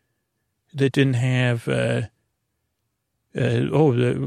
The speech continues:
the origins of some of those stories of those, uh, al-, almost all of them, even the one you started with, uh,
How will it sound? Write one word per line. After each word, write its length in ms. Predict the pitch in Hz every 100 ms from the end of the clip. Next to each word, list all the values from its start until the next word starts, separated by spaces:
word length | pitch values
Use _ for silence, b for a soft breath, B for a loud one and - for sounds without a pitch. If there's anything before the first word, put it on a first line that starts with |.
| 143
the 240 | 131 135 -
origins 960 | 76 - 160 139 139 127 127 120 120
of 120 | 131
some 220 | - 135 131
of 60 |
those 220 | 127 120
stories 640 | - - 131 131 120 117 -
of 140 | 120
those, 400 | 127 127 120 -
uh, 140 | 139 139
al-, 100 | 139
almost 640 | 139 143 147 151 156 143 -
all 280 | 135 131
of 100 | 120
them, 220 | 127 113 139
even 340 | 139 143 135
the 80 | 135
one 220 | 143 135
you 80 | 131
started 500 | - 139 165 208 127
with, 380 | 131 120 - 131
uh, 320 | 131 135